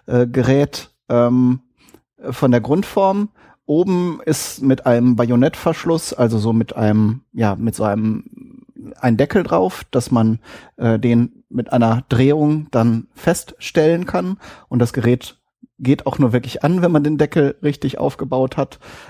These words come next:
Ähm, im Inneren, wenn man den Deckel abnimmt,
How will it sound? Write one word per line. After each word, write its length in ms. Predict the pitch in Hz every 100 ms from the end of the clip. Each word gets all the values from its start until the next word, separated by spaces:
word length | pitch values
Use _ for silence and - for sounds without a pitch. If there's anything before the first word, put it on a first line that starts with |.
| 123
Ähm, 480 | 131 127 127 120 - _
im 140 | 127
Inneren, 520 | 147 196 185 180 185 - _ _
wenn 120 | - 131
man 80 |
den 100 | 123
Deckel 260 | 123 127 135
abnimmt, 540 | - - 165 156 160